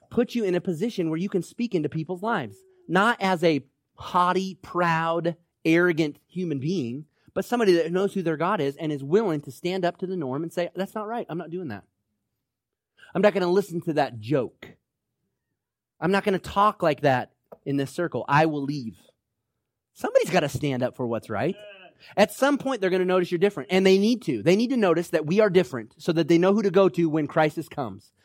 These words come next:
'Cause if you look like everybody else, they won't come to you. Come on now, we're called to be different. Do not be conformed to the world, be transformed. Don't be a religious zealot.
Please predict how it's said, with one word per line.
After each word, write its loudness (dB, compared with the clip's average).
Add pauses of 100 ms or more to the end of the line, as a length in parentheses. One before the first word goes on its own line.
(100)
'Cause 2
if -2
you 2
look 4
like 4
everybody 4
else, 4
they 4
won't 0
come 0
to -12
you. -6 (2750)
Come 0
on 0
now, 4
we're 2
called 0
to 0
be -2
different. -2 (960)
Do 2
not 4
be 0
conformed 0
to -2
the 6
world, 2
be -2
transformed. -2
Don't 2
be 4
a 8
religious 4
zealot. 4